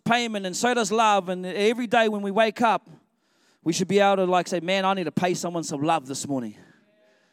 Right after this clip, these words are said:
Amen? I gotta pay some love out there today. It's gonna be not, not my kind of love. It's gonna be God's love. I'm gonna love the people that are unlovable.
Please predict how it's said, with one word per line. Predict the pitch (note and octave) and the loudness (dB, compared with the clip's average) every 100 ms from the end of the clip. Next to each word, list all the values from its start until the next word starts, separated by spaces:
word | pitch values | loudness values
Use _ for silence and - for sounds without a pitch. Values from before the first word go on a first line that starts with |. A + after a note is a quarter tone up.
| _ _ _ - | _ _ _ -12
Amen? | C3 D#3 G#3 B3 | -6 -2 0 0
I | F#3+ G3 | -2 -2
gotta | |
pay | E3+ F#3 G3+ | 0 0 0
some | - F3+ | -2 -2
love | E3+ G3+ F3+ | 2 2 4
out | F#3 F#3 | 2 2
there | F3+ | -2
today. | D#3+ F3+ E3 C#3 - - | -2 0 0 -2 -6 -2
It's | F3+ | 0
gonna | G#3+ G3 | 2 2
be | F#3+ | 2
not, | G#3+ G3 | 2 0
not | G#3+ A#3 | 2 2
my | F3 G3+ B3+ | 4 2 2
kind | - F#3 | 0 0
of | D#3 | 2
love. | D#3 F#3+ | 4 2
It's | F3 F#3+ | 2 -4
gonna | F3+ | -4
be | E3 | -4
God's | D#3 F#3 - D3 | 0 4 4 2
love. | F3 D#3 C#3 - - | 0 0 -2 -10 -4
I'm | F3+ | -2
gonna | G#3+ F#3 | 2 4
love | G3 G3+ | 4 2
the | F#3 | 0
people | F#3 G#3 F#3+ | 0 0 2
that | F3 | 2
are | E3+ A3 | 4 4
unlovable. | A#3 F#3+ F3 D#3+ A#2+ | 4 4 4 0 -2